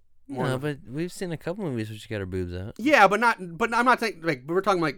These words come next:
Speaker 1: the movies they were making in this movie, like the titty just dancing around titty
Speaker 2: Yeah,
Speaker 1: movies.
Speaker 2: I wanted to talk about that a little bit. Was that actually a thing?
Speaker 1: Uh, actually, yeah. Um,
Speaker 2: Uh,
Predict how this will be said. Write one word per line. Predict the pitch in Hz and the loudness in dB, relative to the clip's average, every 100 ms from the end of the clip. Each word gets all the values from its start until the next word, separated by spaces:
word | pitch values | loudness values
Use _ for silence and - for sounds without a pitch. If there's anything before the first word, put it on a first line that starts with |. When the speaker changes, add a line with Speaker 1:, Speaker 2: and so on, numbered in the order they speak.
| - - | -10 -4
Speaker 1:
the | 147 | 0
movies | 151 160 143 | 4 4 4
they | 147 | 2
were | 139 | 2
making | 143 143 | 0 -2
in | 139 143 | -4 -4
this | 151 180 | -2 0
movie, | 165 | 0
like | 131 | 0
the | 120 | -2
titty | - 160 151 139 | -6 -2 0 0
just | 135 | -4
dancing | - 139 143 151 | -4 -4 -4 -2
around | 135 135 135 | 0 0 0
titty | 190 247 | 2 2
Speaker 2:
Yeah, | - | 2
Speaker 1:
movies. | 262 | 2
Speaker 2:
I | |
wanted | 277 262 | 2 0
to | - | -4
talk | 254 233 | -4 -4
about | 233 226 | -4 -6
that | 214 | -6
a | 240 | -6
little | 170 147 | -6 -6
bit. | 131 | -6
Was | 139 156 | -8 -6
that | 214 | -8
actually | 208 202 214 185 | -8 -10 -6 -6
a | 131 | -6
thing? | 131 147 220 240 208 - - - | -6 -6 -6 -12 -16 -20 -20 0
Speaker 1:
Uh, | 196 240 269 - - - - | 8 8 8 2 -8 -16 -6
actually, | 262 381 302 262 226 - | -4 -4 -6 -8 -10 -10
yeah. | 180 226 240 233 214 | -8 0 4 4 4
Um, | 208 208 202 - - - - - - - - - - - _ _ - - - _ _ _ _ _ - - | 4 4 2 -4 -8 -8 -12 -16 -20 -20 -20 -20 -20 -20 _ _ -20 -20 -20 _ _ _ _ _ -20 -16
Speaker 2:
Uh, | 107 | -10